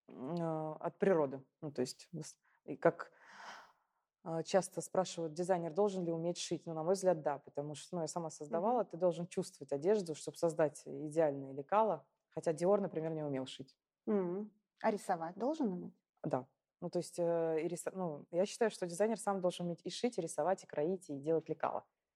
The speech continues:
Speaker 1: Потому что, когда ты знаешь весь процесс, ну, понимаешь, это намного
Speaker 2: Ты можешь
Speaker 1: проще.
Speaker 2: объективно оценить
Speaker 1: Конечно, и
Speaker 2: работу
Speaker 1: работу
Speaker 2: других.
Speaker 1: сотрудников,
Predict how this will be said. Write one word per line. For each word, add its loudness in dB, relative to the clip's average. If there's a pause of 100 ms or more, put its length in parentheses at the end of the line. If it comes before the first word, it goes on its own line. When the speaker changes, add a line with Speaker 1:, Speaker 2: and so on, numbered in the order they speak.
(220)
Speaker 1:
Потому 2
что, -12
когда 2
ты 0
знаешь 0
весь 0
процесс, 2 (840)
ну, 2
понимаешь, 2
это -4
намного 0
Speaker 2:
Ты -4
можешь 2
Speaker 1:
проще. 4
Speaker 2:
объективно -2
оценить -6
Speaker 1:
Конечно, 0
и -6
Speaker 2:
работу 0
Speaker 1:
работу 2
Speaker 2:
других. -6
Speaker 1:
сотрудников, 2